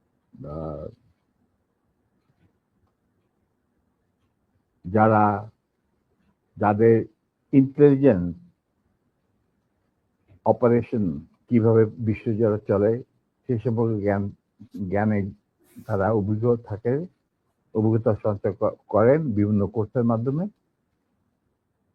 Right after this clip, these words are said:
তা আমরা ছিলাম তিনজনই সেই ধরনের অফিসার।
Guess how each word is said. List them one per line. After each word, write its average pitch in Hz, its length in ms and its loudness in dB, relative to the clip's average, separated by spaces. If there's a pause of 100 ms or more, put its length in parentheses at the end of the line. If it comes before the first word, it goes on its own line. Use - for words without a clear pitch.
(280)
তা 165 120 6
আমরা 196 200 8
ছিলাম 175 260 4
তিনজনই 139 500 2
সেই 117 180 2
ধরনের 101 340 0
অফিসার। 73 460 -8